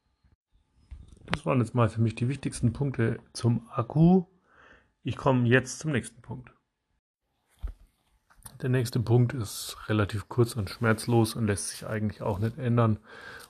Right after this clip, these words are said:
Und das ist die Größe des Kofferraums. Es gibt bisher noch keinen elektrischen Kombi auf dem Markt.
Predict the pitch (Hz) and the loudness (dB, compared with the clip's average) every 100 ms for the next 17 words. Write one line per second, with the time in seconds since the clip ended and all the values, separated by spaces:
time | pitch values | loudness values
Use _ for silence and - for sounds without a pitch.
0 | _ 110 107 127 - 110 107 107 101 107 | _ -4 -4 -4 -6 -6 0 0 2 0
1 | 98 - 98 107 95 98 113 - - _ | -2 -4 0 2 4 0 -4 -14 -20 _
2 | _ _ _ _ _ _ _ _ _ _ | _ _ _ _ _ _ _ _ _ _
3 | - - - 156 - - - 113 - 113 | -12 -4 0 0 -2 -14 -8 -6 0 2
4 | 117 120 - _ _ - 110 - - 113 | 2 0 -2 _ _ -10 -8 -6 0 2
5 | 110 113 113 170 123 104 101 - 104 95 | 2 2 0 -4 -2 -2 -2 -6 -6 -6
6 | 98 95 - - - _ - 120 120 123 | -8 -8 -14 -16 -20 _ 2 4 4 0
7 | 139 113 - 117 110 107 110 - - | 0 0 0 0 4 4 2 -2 -20